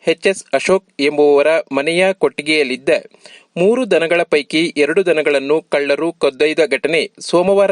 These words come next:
ರಾತ್ರಿ ನಡೆದಿದೆ. ರಾತ್ರಿ ಹನ್ನೆರಡು ಗಂಟೆಯ ಸುಮಾರಿಗೆ ನಾಯಿ ಬೊಗಳಿದ ಶಬ್ದಕ್ಕೆ ಮನೆಯವರಿಗೆ ಎಚ್ಚರವಾಗಿದೆ. ಕಾಡಾನೆ ಬಂದಿರಬಹುದು ಎಂದು ಹೊರಗೆ ಬಂದು ಬ್ಯಾಟರಿ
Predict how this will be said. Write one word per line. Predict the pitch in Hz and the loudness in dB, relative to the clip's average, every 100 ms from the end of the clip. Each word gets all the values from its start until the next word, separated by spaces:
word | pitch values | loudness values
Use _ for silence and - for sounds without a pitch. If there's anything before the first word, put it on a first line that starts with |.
| 180 | 0
ರಾತ್ರಿ | 131 - 156 185 | -4 -2 -2 -2
ನಡೆದಿದೆ. | 151 120 117 117 113 _ _ _ _ _ _ _ _ _ _ _ _ - - _ | -2 -2 0 0 -2 _ _ _ _ _ _ _ _ _ _ _ _ -20 -20 _
ರಾತ್ರಿ | 196 214 247 254 | -4 -2 -4 -4
ಹನ್ನೆರಡು | - 170 190 220 220 | -4 -2 0 0 -2
ಗಂಟೆಯ | 180 175 175 180 | -2 -2 -4 -4
ಸುಮಾರಿಗೆ | 151 139 135 151 113 - _ | -4 -4 -4 -4 -6 -6 _
ನಾಯಿ | 135 156 208 226 | -6 -2 -2 -2
ಬೊಗಳಿದ | 160 156 147 156 170 - | -2 0 0 0 0 -2
ಶಬ್ದಕ್ಕೆ | 135 131 131 151 156 139 | -2 -2 -4 -4 -4 -4
ಮನೆಯವರಿಗೆ | 139 143 143 135 143 156 - 165 | -2 0 0 0 -2 -4 -2 -4
ಎಚ್ಚರವಾಗಿದೆ. | - 143 117 107 107 113 113 _ _ _ _ _ - - _ 175 | 0 0 0 -2 -4 -4 -4 _ _ _ _ _ -20 -20 _ -4
ಕಾಡಾನೆ | 180 196 202 208 | -2 0 0 0
ಬಂದಿರಬಹುದು | 160 151 160 156 147 147 151 - | 0 0 2 2 0 2 0 0
ಎಂದು | 139 143 160 | -2 0 0
ಹೊರಗೆ | 156 147 147 | 0 -2 0
ಬಂದು | 135 131 156 | -4 0 0
ಬ್ಯಾಟರಿ | 147 139 139 175 | 2 0 0 -2